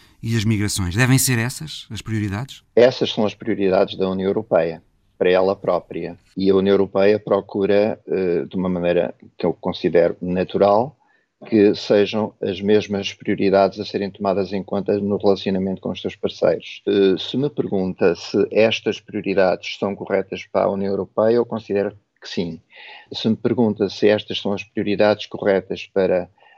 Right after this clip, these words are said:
Speaker 2: os países africanos e para a União Africana, aí a minha resposta já é um bocado mais, mais evasiva, vamos dizer assim. A prioridade que eu vejo que existe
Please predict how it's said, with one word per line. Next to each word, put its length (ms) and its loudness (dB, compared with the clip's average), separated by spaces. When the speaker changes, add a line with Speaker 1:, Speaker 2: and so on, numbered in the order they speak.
Speaker 2:
os 160 -10
países 320 -2
africanos 520 -4
e 80 -10
para 160 -6
a 60 0
União 180 -4
Africana, 680 0
aí 420 2
a 80 0
minha 160 2
resposta 480 -2
já 140 -4
é 60 -2
um 80 -4
bocado 480 0
mais, 600 -4
mais 220 0
evasiva, 640 0
vamos 260 0
dizer 260 0
assim. 380 -4
A 100 -2
prioridade 720 2
que 340 0
eu 180 2
vejo 640 2
que 140 -6
existe 680 -2